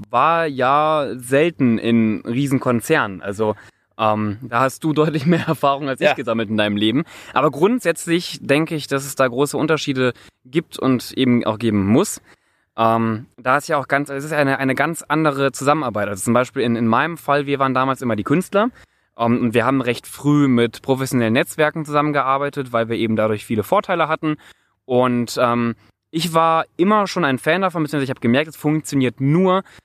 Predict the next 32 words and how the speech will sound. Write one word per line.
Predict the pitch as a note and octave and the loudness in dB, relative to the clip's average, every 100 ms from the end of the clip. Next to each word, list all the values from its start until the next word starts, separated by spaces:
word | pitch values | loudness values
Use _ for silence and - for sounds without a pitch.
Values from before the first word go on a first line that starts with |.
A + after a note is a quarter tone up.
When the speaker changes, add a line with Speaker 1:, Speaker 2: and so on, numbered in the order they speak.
| _ | _
Speaker 1:
wenn | A2+ B2 B2 A#2 | -4 0 2 0
das, | A2 G#2 - | -2 -4 -6
das, | A2 - | -6 -4
das | G#2 | 0
Netzwerk, | B2 F3+ - F3 | 0 0 0 -2
also | C3+ A2 | -2 -4
quasi | - - C3+ F3+ E3+ | -8 -2 0 0 -2
das | C#3 B2 | -6 -6
Unternehmen, | C3 A#2+ G#2+ G#2+ B2 E3 G3 G3 G3+ - _ _ | -4 -4 0 2 4 4 2 0 -2 -8 _ _
wo | A#2+ B2+ | -12 -2
du, | B2+ | 0
wo | A#2 | 0
du | B2 | 0
dann | A#2 A#2+ | 0 0
ja | |
als | G#2+ G#2+ | -2 -4
Künstler | C#3+ C#3+ - C3 B2+ - _ | -4 -2 0 0 0 -4 _
in | D#3 | -16
irgendeiner | - G#3 G3+ E3 | -2 0 2 0
Form | - D#3+ D#3 | 0 -2 0
beschäftigt | C3+ B2 D#3 F3+ - F3+ E3 - - | -2 -2 -2 -4 -4 -4 -4 -10 -14
wirst, | - B2+ D3 F3+ - | -10 0 0 0 -2
das, | B2 | -8
das | - A2 | -6 -4
würde | B2+ C#3 | 0 0
ein | B2+ | 0
Künstler | C#3 C#3 | -2 -2
niemals | C#3 C3+ B2+ | 0 0 -2
so | A#2 | -2
sagen, | B2 E3+ E3 | 0 0 -2
aber, | A#2+ A#2+ A#2 - _ _ _ | -2 -2 -2 -10 _ _ _
ähm, | A#2 A#2 A#2 | 0 0 -2